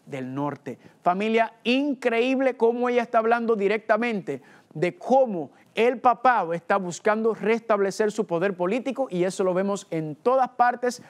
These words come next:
tanto en los Estados Unidos como en las Naciones Unidas. En todos los asuntos anda involucrado en asuntos políticos.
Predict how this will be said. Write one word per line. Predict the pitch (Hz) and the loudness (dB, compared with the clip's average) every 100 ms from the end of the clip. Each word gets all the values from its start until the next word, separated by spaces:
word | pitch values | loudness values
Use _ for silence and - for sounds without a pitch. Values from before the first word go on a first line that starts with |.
| - _ - | -20 _ -2
tanto | 180 175 | -2 0
en | 175 165 | -2 -2
los | 160 175 | -4 -4
Estados | - 202 214 208 | 2 2 2 0
Unidos | 220 240 240 - - | 0 0 0 -4 -6
como | - 190 | -2 0
en | 185 | 0
las | 175 | -2
Naciones | 160 196 202 | -4 -2 -2
Unidas. | 190 202 220 208 | 0 0 0 0
En | 180 170 | -4 -6
todos | - 339 359 320 262 | 0 2 4 2 2
los | 196 | 0
asuntos | 226 208 160 156 - | -2 -2 -2 -4 -2
anda | 185 202 | -2 0
involucrado | 185 175 170 175 180 | 0 0 0 0 0
en | |
asuntos | 160 170 165 170 | -4 -6 -6 -4
políticos. | 170 160 139 127 123 | -2 -2 -4 -12 -16